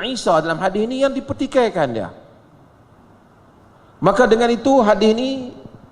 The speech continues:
dipertikai, ada ulama petikai dia. Namun di kalangan ulama mereka menilai, uh, keadaan Hamad dan keadaan,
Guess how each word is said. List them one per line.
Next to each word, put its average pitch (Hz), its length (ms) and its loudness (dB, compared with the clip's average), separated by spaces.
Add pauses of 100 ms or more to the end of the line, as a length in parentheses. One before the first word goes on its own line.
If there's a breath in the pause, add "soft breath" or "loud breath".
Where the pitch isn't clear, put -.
(140)
dipertikai, 165 560 0
ada 175 160 4
ulama 160 400 0
petikai 123 400 -4
dia. 90 160 -6 (400 loud breath)
Namun 277 320 2
di 285 80 -2
kalangan 262 320 4
ulama 262 340 0
mereka 226 300 -2
menilai, 233 720 -2 (720)
uh, 139 480 -2
keadaan 190 560 0
Hamad 196 580 -2
dan 165 140 0
keadaan, 175 540 -2